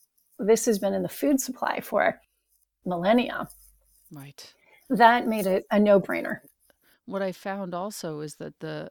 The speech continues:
Speaker 2: it guards against the aging of mitochondria. And that's the
Speaker 1: Mitochondria and stem
Speaker 2: whole
Speaker 1: cell dysfunction, yes.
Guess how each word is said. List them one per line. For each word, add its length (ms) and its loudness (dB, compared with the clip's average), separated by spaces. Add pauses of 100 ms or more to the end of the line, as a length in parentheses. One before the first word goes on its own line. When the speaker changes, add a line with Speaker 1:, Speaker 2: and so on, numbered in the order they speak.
Speaker 2:
it 200 -14
guards 380 -10
against 440 -12
the 380 -12 (100)
aging 300 -10
of 80 -10
mitochondria. 960 -12 (1200)
And 140 2 (140)
that's 380 2
the 100 -4
Speaker 1:
Mitochondria 140 0
and 160 0
stem 200 -2
Speaker 2:
whole 60 -2
Speaker 1:
cell 200 -2
dysfunction, 720 -4
yes. 380 -4